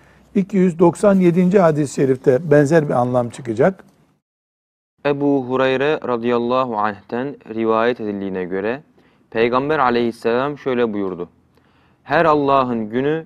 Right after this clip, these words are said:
Speaker 2: iki melek iner."
Speaker 1: Her Allah'ın günü iki melek iner.
Speaker 2: Bunlardan biri, "Allah'ım, malını verene yenisini ver." diye dua eder. Diğeri de,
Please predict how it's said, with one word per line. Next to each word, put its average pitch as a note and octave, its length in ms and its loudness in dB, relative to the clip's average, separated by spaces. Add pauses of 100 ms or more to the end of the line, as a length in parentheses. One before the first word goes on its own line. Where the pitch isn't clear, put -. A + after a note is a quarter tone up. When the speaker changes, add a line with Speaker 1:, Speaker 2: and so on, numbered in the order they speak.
(160)
Speaker 2:
iki B2 200 -10
melek B2+ 380 -2
iner." A2 240 -4 (800)
Speaker 1:
Her G3+ 320 10
Allah'ın D3+ 840 8
günü F3 460 6 (400)
iki A3 280 4
melek G3 360 8 (100)
iner. F3 400 4 (840)
Speaker 2:
Bunlardan D#3+ 640 0
biri, C#3+ 340 0 (640)
"Allah'ım, B2+ 580 2 (600)
malını C#3 500 2
verene D3+ 540 2 (100)
yenisini C3 640 0
ver." D3 340 0 (200)
diye C3+ 260 2
dua C3 300 2
eder. F2+ 440 -10 (360)
Diğeri C#3+ 360 4
de, D3+ 280 2